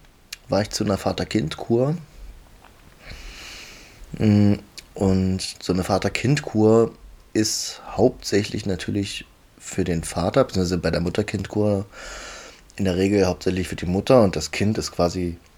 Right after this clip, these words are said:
die Begleitperson in dem Fall. Und das war echt cool. Also ich hab dann da irgendwelche, irgendwelche, äh, Programme da mitgemacht, von wegen mit Sport oder, äh, Schwimmen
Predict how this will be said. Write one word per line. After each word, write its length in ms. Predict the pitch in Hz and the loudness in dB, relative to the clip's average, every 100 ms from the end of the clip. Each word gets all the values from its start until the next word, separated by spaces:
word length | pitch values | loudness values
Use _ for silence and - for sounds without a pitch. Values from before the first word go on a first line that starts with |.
| _ | _
die 40 | 80 | -6
Begleitperson 800 | - - 87 - 131 117 127 123 | -2 4 4 4 4 6 4 4
in 100 | 117 | 4
dem 200 | 113 120 | 4 2
Fall. 300 | 131 120 143 - - - - - - - - - _ - - - | 2 2 0 -10 -20 -20 -20 -20 -20 -20 -20 -20 _ -20 -20 -4
Und 540 | 92 92 87 87 - | 0 2 0 -2 -6
das 120 | - | -4
war 60 | - | -2
echt 220 | - - - | -4 -4 6
cool. 320 | 170 120 85 87 - - _ _ _ _ - - - | 8 10 6 -2 -16 -20 _ _ _ _ -20 -18 -4
Also 580 | 92 87 92 92 92 - - - _ _ - | 0 2 2 4 4 2 -6 -20 _ _ -10
ich 360 | - - - - | -6 -6 -8 -10
hab 140 | - | -2
dann 220 | 95 87 | 0 2
da 240 | 82 82 69 | 4 4 2
irgendwelche, 720 | 90 87 - 85 80 73 76 - - - - - - - - | 2 0 0 0 0 -2 -6 -12 -20 -20 -20 -20 -20 -20 -20
irgendwelche, 520 | - 82 80 80 76 76 - - - | -6 -4 -2 0 -2 -4 -8 -20 -10
äh, 300 | 82 76 76 76 | -4 -2 -2 -4
Programme 580 | - 85 - 92 127 117 | -4 -4 0 4 6 8
da 180 | 104 98 | 8 6
mitgemacht, 580 | 101 - 98 98 95 - | 4 2 2 4 2 0
von 160 | 90 | 0
wegen 400 | 87 87 87 87 | 2 2 0 0
mit 120 | 85 | -2
Sport 580 | - - 90 98 95 90 | -4 2 6 8 6 4
oder, 880 | 85 87 82 87 85 - - 76 - | 2 4 4 4 2 0 -2 -2 -2
äh, 40 | |
Schwimmen 800 | 85 - 101 107 120 117 113 104 | 0 0 4 4 6 4 4 2